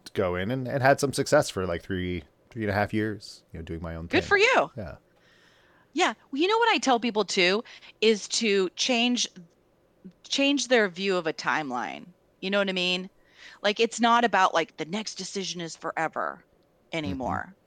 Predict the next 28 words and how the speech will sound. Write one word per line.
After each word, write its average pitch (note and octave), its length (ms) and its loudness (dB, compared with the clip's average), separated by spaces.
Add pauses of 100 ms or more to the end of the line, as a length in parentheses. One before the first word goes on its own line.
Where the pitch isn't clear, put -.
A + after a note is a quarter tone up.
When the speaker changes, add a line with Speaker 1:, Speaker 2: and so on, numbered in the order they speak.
(180)
Speaker 2:
You F3 120 -6
know, E3 320 2
I F3 100 0
think F3 280 -2
most F3+ 360 2
of F3+ 60 -10
the F#3 60 2
populace D#3+ 520 0
is D#3 120 -8
not D#3+ 220 2
working F3+ 320 -2
like D3+ 280 0 (360)
our E3 140 2
parents A#3 420 2
did, E3 180 0
where E3 120 0
you E3 120 -2
get E3 140 0
a E3 60 2
job D3+ 280 2
and D3 100 -2
you're C#3 100 -4
in D#3 140 -2
it - 80 -4
for - 80 -12
thirty-five C#3 500 -2
years. - 440 -8 (220)
Speaker 1:
Yep. F#2+ 140 -6